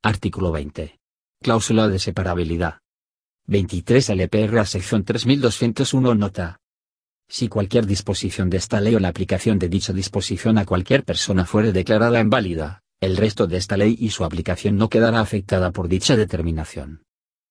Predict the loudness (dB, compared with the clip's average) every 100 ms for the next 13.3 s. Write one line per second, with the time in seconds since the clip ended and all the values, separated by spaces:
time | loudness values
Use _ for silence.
0 | _ _ -2 2 0 2 0 0 -4 -6
1 | -8 -12 -20 _ _ _ -6 -4 0 0
2 | 0 -2 -4 -4 -8 -14 _ _ _ _
3 | _ -4 0 0 -2 0 4 4 2 0
4 | 0 0 0 0 -2 0 -2 0 -2 0
5 | 2 2 2 -2 -2 -4 -6 -8 -8 -14
6 | -14 _ _ _ _ _ _ -2 0 2
7 | 0 -4 -2 0 2 4 2 4 4 2
8 | 0 -4 -2 -2 0 -2 -2 -2 0 2
9 | 0 -2 -4 -2 -2 -2 -4 -2 2 2
10 | 2 0 0 -2 -2 0 -2 -4 -4 -8
11 | -8 -12 -14 -20 _ _ _ _ _ _
12 | _ 0 2 0 2 0 0 -2 -4 -6
13 | -10 -16